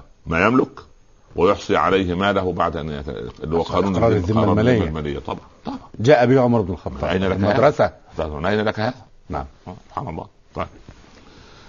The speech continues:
Speaker 1: "ولولا إذ سمعتموه قلتم ما يكون لنا أن نتكلم بهذا، سبحانك، هذا بهتان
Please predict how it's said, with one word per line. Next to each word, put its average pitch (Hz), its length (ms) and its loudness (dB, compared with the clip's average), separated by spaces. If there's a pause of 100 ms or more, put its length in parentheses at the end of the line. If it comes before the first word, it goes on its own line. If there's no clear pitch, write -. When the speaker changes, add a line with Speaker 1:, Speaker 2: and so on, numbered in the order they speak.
(720)
Speaker 1:
"ولولا 90 480 4
إذ 87 160 2
سمعتموه 87 840 0
قلتم 90 480 0
ما 87 200 2
يكون 90 420 0
لنا 90 280 2
أن 87 160 0
نتكلم 87 560 0
بهذا، 85 500 4
سبحانك، 87 680 0
هذا 87 500 2
بهتان 92 640 0